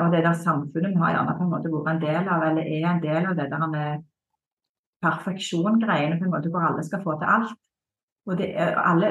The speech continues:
altså, det er jo ikke sånn det funker. Det er jo ikke sånn. Jeg, altså, jeg er kjempedårlig på mange ting, og så er jeg flink på noen ting. Og så gjelder det på en måte gjerne å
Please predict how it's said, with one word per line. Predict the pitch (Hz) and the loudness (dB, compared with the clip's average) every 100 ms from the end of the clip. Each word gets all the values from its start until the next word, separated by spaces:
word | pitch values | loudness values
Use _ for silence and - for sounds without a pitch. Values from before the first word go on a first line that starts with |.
| 185 | 2
altså, | 175 180 160 151 - | 2 0 -2 -2 -4
det | 175 | 0
er | 190 | 0
jo | |
ikke | - - | -2 -4
sånn | 185 202 | -4 -4
det | 180 | -2
funker. | 165 - 233 233 - _ _ _ _ - | -6 -2 -2 -4 -8 _ _ _ _ -2
Det | 180 | 2
er | 190 | 2
jo | 208 | 2
ikke | 220 | 0
sånn. | 170 170 | 0 2
Jeg, | 185 180 | 2 0
altså, | 170 185 180 | 0 0 0
jeg | 185 185 | 0 0
er | 180 170 | 0 0
kjempedårlig | - - 170 - - 180 214 196 190 | -4 -2 -2 -2 -4 -2 0 0 0
på | 165 | 0
mange | 156 180 | 0 0
ting, | 294 349 | -2 -2
og | 302 | -2
så | 262 | -2
er | - | -2
jeg | |
flink | 180 180 180 | 0 -2 -2
på | - | -2
noen | 160 147 147 | -2 -2 -2
ting. | 139 - - | -2 -4 -6
Og | 190 | -6
så | 294 | -2
gjelder | 247 175 196 208 | 2 2 2 0
det | 202 | 0
på | |
en | 180 | -2
måte | - 180 | 0 0
gjerne | 151 160 | 0 2
å | 165 | 2